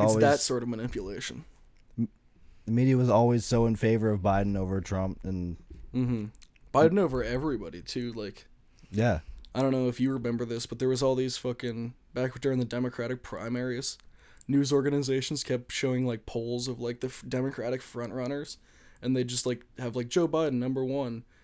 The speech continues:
Speaker 2: and then, like, number two, Pete Buttigieg at, like, ten percent, and they just wouldn't include Bernie <laughs> Sanders.
Speaker 1: Really?
Speaker 2: Even though he was,
Speaker 1: Yeah.
Speaker 2: like, neck and neck with Biden, like,
Speaker 1: They were out to get
Speaker 2: happened
Speaker 1: Bernie,
Speaker 2: over and
Speaker 1: yeah.
Speaker 2: over and over and over again.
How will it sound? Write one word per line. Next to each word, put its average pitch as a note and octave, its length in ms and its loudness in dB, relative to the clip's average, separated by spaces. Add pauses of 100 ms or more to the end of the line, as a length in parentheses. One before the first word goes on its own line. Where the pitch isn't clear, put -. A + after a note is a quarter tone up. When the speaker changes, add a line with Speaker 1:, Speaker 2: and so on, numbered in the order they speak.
(160)
Speaker 2:
and B2+ 100 -2
then, B2 100 2
like, B2 120 0
number D3+ 180 -2
two, D3 240 0
Pete B2+ 280 -4
Buttigieg B2+ 500 -2
at, G#2+ 80 -4
like, A2+ 140 -6
ten B2 220 -2
percent, B2 320 -2
and A#2 80 -4
they A#2+ 60 -4
just A#2+ 140 -4
wouldn't A#2+ 440 -2
include B2 420 -4
Bernie B2 240 0
<laughs> - 120 8
Sanders. D3 580 4 (400)
Speaker 1:
Really? F#2+ 260 0
Speaker 2:
Even C#3+ 140 4
though C#3 100 4
he C3+ 80 8
was, C#3 160 4
Speaker 1:
Yeah. C3+ 40 4
Speaker 2:
like, B2 120 0
neck B2 280 0
and C3 120 0
neck A#2+ 200 -6
with A#2+ 140 -4
Biden, B2 340 -2
like, A#2+ 120 -4
Speaker 1:
They A#2 120 6
were B2+ 100 10
out B2 140 6
to C3 60 6
get - 80 6
Speaker 2:
happened A2 160 6
Speaker 1:
Bernie, G#2 280 8
Speaker 2:
over - 180 6
and B2+ 120 6
Speaker 1:
yeah. - 60 2
Speaker 2:
over B2+ 280 0
and A#2 100 -4
over - 0 -
and - 0 -
over A2+ 280 -6
again. A2+ 340 -4